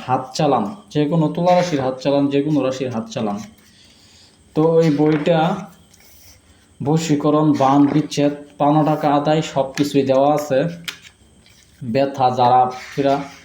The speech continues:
জিনে ধরা রুগী যারা, তারপরে হইতেছে গা, মনে করেন, আহ, এই জিন ভূত যারা, ব্যবসায় উন্নতি, প্যারালাইসিস রুগী যারা, ঠিক আছে? দেখেন, আতকপালি যারা, বাড়ি বন্ধ করা, শরীর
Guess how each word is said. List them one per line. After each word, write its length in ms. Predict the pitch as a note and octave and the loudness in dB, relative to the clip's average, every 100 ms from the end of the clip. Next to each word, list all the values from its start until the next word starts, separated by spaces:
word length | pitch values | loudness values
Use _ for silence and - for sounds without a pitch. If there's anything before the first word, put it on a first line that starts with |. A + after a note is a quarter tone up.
| - - - | -20 -20 -10
জিনে 220 | B2 C3 C3 | -2 0 2
ধরা 140 | C3+ | 2
রুগী 260 | C3 C3 C3+ A#2+ | 2 0 -2 -2
যারা, 200 | B2+ C3 C3 A#2+ | -2 0 -2 -2
তারপরে 300 | A#2 B2 B2+ | -2 -2 -4
হইতেছে 300 | B2+ B2 C3 B2+ | -4 -4 -2 -2
গা, 100 | C3 - C#3 | -4 -6 -4
মনে 160 | C3+ B2+ | -4 0
করেন, 200 | C3 C3+ - - - - _ _ | 0 -2 -6 -18 -20 -20 _ _
আহ, 260 | A#2+ A2+ A#2 A#2 | -4 0 2 0
এই 40 | A2+ | 0
জিন 160 | C#3 C#3+ C3+ | 2 4 2
ভূত 180 | C3+ B2+ C#3 | -2 -2 -2
যারা, 240 | C3+ C3+ C3 - - - | 0 0 -2 -6 -18 -6
ব্যবসায় 380 | C#3 C#3 - C3 C3 | -4 -4 -2 0 2
উন্নতি, 320 | C#3 C3+ C#3+ | 0 0 -2
প্যারালাইসিস 500 | D3+ D3+ C#3+ B2+ B2+ B2+ | 0 0 0 -2 -6 -6
রুগী 200 | C3 B2+ B2 | -4 -2 -2
যারা, 180 | B2 B2 A#2+ - _ _ _ _ _ | 0 0 -4 -12 _ _ _ _ _
ঠিক 160 | - C3 C#3 | -6 0 0
আছে? 180 | F3+ F3 E3+ - - _ _ - - - - - - _ - _ - - - - - - - - - - _ _ - - - _ _ A2+ | 4 2 0 -8 -18 _ _ -16 -16 -16 -20 -20 -20 _ -20 _ -18 -18 -20 -20 -20 -20 -14 -16 -16 -20 _ _ -18 -18 -20 _ _ -10
দেখেন, 280 | A2 A#2+ D#3+ - - - - C#3+ | -8 -8 -8 -12 -20 -20 -12 -4
আতকপালি 500 | D#3+ - F3 D#3 E3 D3+ | -2 -2 -2 0 2 2
যারা, 160 | C3+ C3+ B2+ | 2 2 2
বাড়ি 160 | C#3 D3 | 4 4
বন্ধ 160 | D3+ D3+ D3+ C#3+ | 4 2 2 2
করা, 180 | C#3+ C#3+ C#3+ - - | 2 0 -4 -14 -12
শরীর 280 | - C#3+ C#3+ | -2 4 4